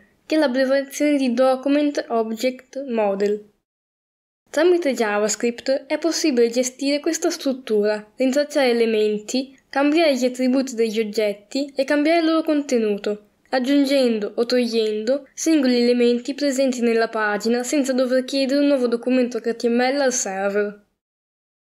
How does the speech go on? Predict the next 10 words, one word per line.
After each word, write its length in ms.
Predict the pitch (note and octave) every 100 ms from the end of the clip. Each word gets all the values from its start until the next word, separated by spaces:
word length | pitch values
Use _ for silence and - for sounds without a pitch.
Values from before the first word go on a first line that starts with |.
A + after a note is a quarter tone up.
| _ _
Ad 140 | D4 D4+
esempio, 640 | C4 A#3 G#3+ G#3+ G#3 B3+
ad 80 | B3
un'immagine 640 | C#4 C#4 B3+ B3+ B3 C#4
inserita 500 | C4 B3+ A3+ A#3 C4
col 160 | B3+ A#3
marcatore 640 | A3 A3 A3 B3+ B3 A#3+
I 200 | A#3+ B3
M 100 | A3+
G 460 | G#3+ G#3 G#3 A#3+